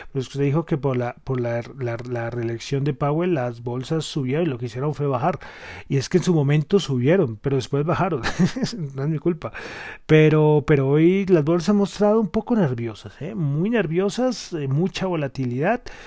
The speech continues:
Eh, respecto a lo de Powell, es que hay una cosa, yo, el mercado parece que preferi-, prefería a, a Brainerd, a Leal Brainerd, en vez de Powell, porque ese Brainerd era mucho más dovish,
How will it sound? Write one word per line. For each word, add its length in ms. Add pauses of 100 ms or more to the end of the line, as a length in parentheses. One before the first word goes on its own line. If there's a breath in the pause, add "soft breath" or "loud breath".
(480 loud breath)
Eh, 220
respecto 460
a 40
lo 100
de 200
Powell, 480 (280)
es 160
que 100
hay 60
una 120
cosa, 340
yo, 220
el 140
mercado 600 (180)
parece 320
que 120
preferi-, 640 (120)
prefería 720 (140)
a, 800 (440)
a 840
Brainerd, 640
a 380
Leal 420
Brainerd, 480 (500 loud breath)
en 320
vez 240
de 100
Powell, 380
porque 200
ese 100
Brainerd 360
era 280
mucho 400
más 280
dovish, 480